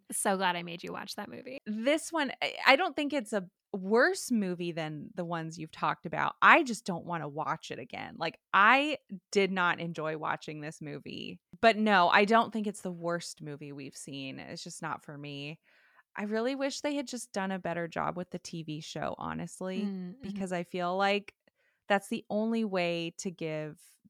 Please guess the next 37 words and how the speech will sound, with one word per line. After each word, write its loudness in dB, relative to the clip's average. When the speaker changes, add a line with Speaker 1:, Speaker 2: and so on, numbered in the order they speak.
Speaker 2:
Goosebumps -4
the -8
love -6
it -10
deserves -10
is -6
by -4
breaking -4
it -12
up -4
into -8
an -6
anthology -4
or, -4
like, -10
limited -6
series -8
or -6
something -6
like -8
that. -4
Even 6
Castle 4
Rock. -2
Have -4
you -4
seen -6
Castle 0
Speaker 1:
I 2
Speaker 2:
Rock, 2
Speaker 1:
haven't, 0
Speaker 2:
Kate? -4
Speaker 1:
but -4
I've -4
heard -8
it's -8
good. -4